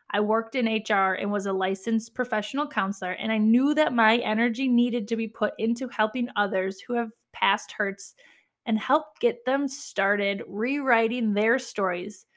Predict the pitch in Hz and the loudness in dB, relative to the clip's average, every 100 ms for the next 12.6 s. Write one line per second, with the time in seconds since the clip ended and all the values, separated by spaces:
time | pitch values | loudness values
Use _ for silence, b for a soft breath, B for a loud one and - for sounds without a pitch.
0 | _ _ - 254 220 214 214 214 220 - | _ _ -8 -6 -2 0 0 -2 -8 -4
1 | 196 190 - 190 180 190 190 - 190 185 | -2 -2 -4 -4 -4 -8 -10 -6 -4 -4
2 | 190 175 170 190 - 208 202 208 196 208 | -4 -4 -6 -8 -8 -6 -4 -4 -4 -2
3 | 220 262 262 208 185 160 - - _ _ | 2 4 2 -2 -8 -10 -14 -16 _ _
4 | _ _ _ _ _ 233 233 254 277 269 | _ _ _ _ _ 2 4 4 0 -4
5 | - 214 220 202 196 190 190 196 _ _ | -2 0 0 0 2 2 0 -4 _ _
6 | _ - 240 247 240 226 220 214 220 - | _ -2 2 2 2 0 2 0 -2 -2
7 | 208 208 208 214 214 196 - 220 226 202 | 0 2 0 0 -4 -4 -4 -2 0 0
8 | 185 185 - 196 - 208 196 214 202 - | -2 -4 -6 -10 -6 -4 -2 -4 -6 -4
9 | 208 208 202 196 196 185 190 185 175 - | -2 -2 -4 -6 -4 -6 -4 -4 -4 -8
10 | - 220 - _ _ _ _ _ _ _ | -12 -14 -18 _ _ _ _ _ _ _
11 | _ _ _ _ - 226 - 220 240 - | _ _ _ _ -8 -2 2 2 2 -4
12 | 294 277 196 185 190 233 | -2 0 0 -2 -4 -8